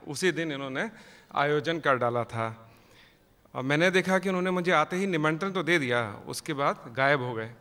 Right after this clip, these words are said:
और सिर्फ कई दिनों बाद अचानक इनका दर्शन हुए, तो मैंने पूछा, "भाई सलाउद्दीन साहब, ये मुशायरा हो भी रहा है कि नहीं हो रहा है?"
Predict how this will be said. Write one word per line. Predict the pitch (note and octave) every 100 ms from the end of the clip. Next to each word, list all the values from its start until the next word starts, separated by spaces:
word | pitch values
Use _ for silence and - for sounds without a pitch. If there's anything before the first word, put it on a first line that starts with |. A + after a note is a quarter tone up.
| - - - - - - _ _ -
और | C#3
सिर्फ | D#3+ -
कई | F3+ A3+
दिनों | G3+ G#3 F#3
बाद | D#3 D3 - -
अचानक | C#3+ E3 F3+
इनका | D#3+ D3+ E3
दर्शन | C#3+ C3+ - F#3
हुए, | D#3+ D#3+
तो | D3+
मैंने | D3
पूछा, | D3 C#3+ D#3+
"भाई | C#3+ D3
सलाउद्दीन | C3+ B2 C#3+ D3+ D#3
साहब, | C#3+ D#3 C#3
ये | C3 C3+ C3
मुशायरा | A#2+ A#2 C3 C#3+
हो | G#2+ C#3
भी | F3
रहा | E3 D3+
है | F3
कि | E3
नहीं | D3 D3+
हो | A#2+
रहा | A2 G#2+ A#2+
है?" | A#2+ -